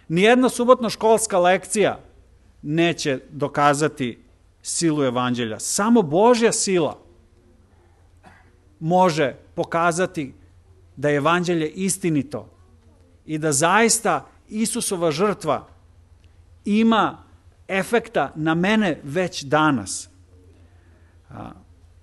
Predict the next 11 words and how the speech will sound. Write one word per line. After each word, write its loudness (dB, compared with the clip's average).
Otkrivenje 2
dvanaest 0
deset 0
dodaje 4
svemu -2
ovome 0
i -10
kaže 2
jednu 2
zanimljivu 2
stvar. 2